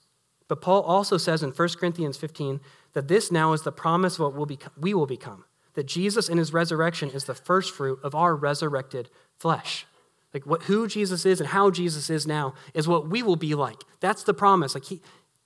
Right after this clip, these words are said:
exactly as he is, is what we will become. That's, that's what first fruit means. We, we can take it to the bank. And so if the first coming of Christ was him taking on flesh and being with us, the second coming of Christ is marked by him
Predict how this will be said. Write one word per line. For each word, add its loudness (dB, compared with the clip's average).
exactly 4
as 4
he 2
is, 4
is -2
what 0
we 4
will 4
become. 0
That's, -10
that's -4
what -2
first 2
fruit 2
means. 0
We, -8
we -4
can -6
take -2
it -8
to -8
the -4
bank. -6
And -6
so 4
if 2
the -2
first 0
coming 2
of -4
Christ -2
was -6
him 0
taking -4
on 0
flesh -6
and -2
being 4
with 0
us, -6
the -6
second 0
coming 0
of -4
Christ -6
is -10
marked -4
by -12
him -6